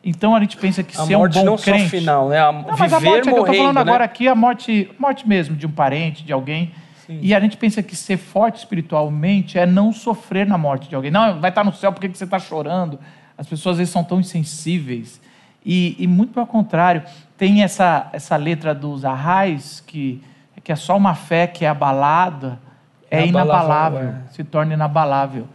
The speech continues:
Speaker 1: E é exatamente isso. Ser saúde espiritual é você chorar muito na morte, porque não é esse o propósito da vida. Então, assim, é, a-, as pessoas, ou, ou até mesmo encarar suas dúvidas. Às vezes eu,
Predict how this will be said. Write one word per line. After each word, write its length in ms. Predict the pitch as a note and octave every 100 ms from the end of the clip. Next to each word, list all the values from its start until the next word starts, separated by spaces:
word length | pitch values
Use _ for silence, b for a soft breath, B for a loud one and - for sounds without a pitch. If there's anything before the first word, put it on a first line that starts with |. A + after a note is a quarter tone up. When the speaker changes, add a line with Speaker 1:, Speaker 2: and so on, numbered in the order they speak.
| b b b -
Speaker 1:
E 140 | D#3+
é 80 | G3
exatamente 640 | F3+ A3 A3 G#3+ G#3+ -
isso. 460 | F#3 F#3 - - B2
Ser 180 | - F3+
saúde 440 | - F#3 G3+ F#3+
espiritual 560 | D3+ - D3+ - E3+ G3+
é 60 | F3+
você 260 | A3+ C4
chorar 300 | C4 B3+ C4+
muito 500 | C#4 A3 B3+ C#4+ -
na 140 | F3+ D#3
morte, 440 | D3+ C#3 C#3 - b b b _
porque 480 | F#3+ A3 G#3+ - -
não 240 | F#3 A#3 B3
é 140 | A#3
esse 200 | A#3+ C4
o 20 | E3
propósito 460 | E3 D#3 D#3 C#3+
da 100 | D3
vida. 440 | B2+ C3 C#3 C3 A#2+ b b b
Então, 240 | - D#3+ A3+
assim, 540 | A3 - G3+ E3+ D3 D3+
é, 500 | E3+ F3+ E3 D#3+ D3+
a-, 60 | D3
as 100 | E3+
pessoas, 200 | F#3+ E3+ -
ou, 320 | A3+ C4+ -
ou 180 | A#3 B3+
até 200 | B3 -
mesmo 220 | G3+ A3+ A3+
encarar 440 | A3 A#3 G3+ A3
suas 260 | G3+ A#3 E3
dúvidas. 580 | G3 G#3+ D3+ C3 D3 - b b b b b _
Às 180 | C#3+ D3
vezes 240 | F#3+ F3+
eu, 160 | F3 E3